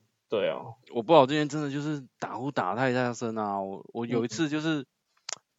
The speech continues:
Speaker 2: 同寝室室友真的打呼打太夸张了，然后我就是
Speaker 1: 嗯。
Speaker 2: 真的不行，我躲到车子上睡。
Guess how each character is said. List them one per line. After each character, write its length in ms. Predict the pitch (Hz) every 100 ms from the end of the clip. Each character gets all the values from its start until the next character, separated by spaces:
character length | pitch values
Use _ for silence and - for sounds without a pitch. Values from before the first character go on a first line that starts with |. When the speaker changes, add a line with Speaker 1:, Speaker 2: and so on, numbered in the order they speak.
| -
Speaker 2:
同 180 | 127 143
寝 220 | 131 110
室 180 | 123 143
室 220 | 131 139
友 160 | 113 101
真 100 | 127
的 100 | 117
打 220 | - 90
呼 200 | 87 113
打 280 | 113 95 85
太 240 | 95 107 92
夸 260 | 101 92
张 300 | 90 92 90
了， 180 | 95 85
然 140 | 95
后 280 | 104 123 113 107
我 160 | 107 98
就 140 | 127
是 120 | 127
Speaker 1:
嗯。 20 | - _ _ _ _ _ _ -
Speaker 2:
真 160 | 135
的 80 | 135
不 120 | 107
行， 200 | 117 104 92
我 100 | 104
躲 160 | 98
到 140 | 92 104
车 180 | - 104
子 120 | 95
上 240 | 95 92
睡。 280 | - 90 85